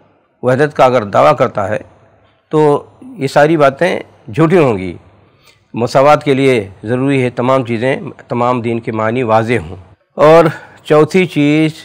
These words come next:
जो बुनियादी तौर पर वहदत के लिए ज़रूरी है, वो है तनासुह, एक दूसरे के लिए हमदर्दी का जज्बा, अन्नुसह लिकुल्लि मुस्लिमीन, हर मुसलमान दूसरे मुसलमान के लिए खैर ख्वाही का जज्बा रखे।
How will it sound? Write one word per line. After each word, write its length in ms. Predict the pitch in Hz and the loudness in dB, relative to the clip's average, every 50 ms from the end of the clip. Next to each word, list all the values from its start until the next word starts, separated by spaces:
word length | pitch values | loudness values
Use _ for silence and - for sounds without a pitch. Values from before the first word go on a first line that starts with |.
| - - | -18 -12
जो 160 | 107 113 127 | -6 -6 -4
बुनियादी 480 | 117 104 123 120 127 131 139 143 143 143 | -4 -4 -4 -2 0 0 0 0 0 -2
तौर 220 | 143 - 131 127 | -2 0 0 0
पर 220 | 113 117 _ 127 117 | 0 -4 _ -6 -2
वहदत 340 | 110 123 127 120 143 135 | -2 -2 0 0 -2 -2
के 100 | 123 131 | -2 -2
लिए 120 | 120 120 113 | -2 -2 -2
ज़रूरी 400 | 110 110 101 107 107 104 104 101 | -2 -4 -6 -6 -6 -6 -6 -4
है, 280 | 101 110 120 135 - - - _ - - - - - _ _ _ _ | -2 -2 -2 -2 -2 -8 -16 _ -20 -20 -20 -20 -20 _ _ _ _
वो 180 | - 127 135 131 | -4 0 0 2
है 300 | 123 120 120 131 147 156 - - - - - _ | 2 4 4 4 4 4 2 -2 -6 -16 -16 _
तनासुह, 480 | - 131 131 127 127 - - 165 135 - - - - _ _ _ _ _ _ _ _ _ _ _ _ _ | -6 -2 0 0 -2 0 2 0 0 0 -2 -12 -20 _ _ _ _ _ _ _ _ _ _ _ _ _
एक 160 | 113 123 127 113 | -6 -6 -4 -4
दूसरे 320 | 127 120 - - 139 139 | -4 -4 -2 -2 -2 -2
के 100 | - 139 | -2 -4
लिए 80 | 131 107 | -8 -6
हमदर्दी 460 | 95 107 110 107 117 113 104 135 117 | -6 -6 -4 -2 -4 -4 -4 -6 -6
का 80 | 110 | -6
जज्बा, 400 | 98 104 120 113 92 87 95 - - - _ _ _ _ _ _ _ _ _ - | -4 -2 -4 -4 -4 -8 -12 -12 -14 -20 _ _ _ _ _ _ _ _ _ -6
अन्नुसह 360 | 127 135 170 160 - 147 143 | -2 -2 -2 -2 0 -2 -2
लिकुल्लि 360 | 143 135 - - 123 117 117 | -2 -2 -2 -4 -4 -4 -4
मुस्लिमीन, 520 | 104 107 101 - - 101 95 92 90 98 101 _ - - - _ _ - | -4 -6 -8 -8 -10 -12 -12 -12 -12 -16 -18 _ -20 -20 -20 _ _ 0
हर 140 | 143 165 | 2 2
मुसलमान 600 | 165 160 147 - 156 143 139 135 135 147 165 165 | 2 2 0 0 -2 0 0 2 2 2 2 0
दूसरे 300 | 139 135 131 123 - 127 | 0 -2 -4 -4 -6 -8
मुसलमान 500 | 120 123 117 120 113 110 113 113 110 113 | -8 -8 -6 -6 -6 -4 -4 -4 -4 -6
के 100 | 104 - | -6 -8
लिए 220 | 113 113 127 143 151 - - _ _ _ _ _ _ - | -6 -4 -2 -4 -4 -6 -10 _ _ _ _ _ _ -2
खैर 160 | 131 127 127 | 0 0 0
ख्वाही 300 | 120 - 131 113 123 139 | 0 -2 -6 -6 -6 -4
का 80 | 123 113 | -6 -6
जज्बा 300 | 90 104 98 90 87 98 | -6 -6 -8 -8 -8 -10
रखे। 380 | 95 92 - - - - 139 | -12 -12 -16 -16 -20 -20 -20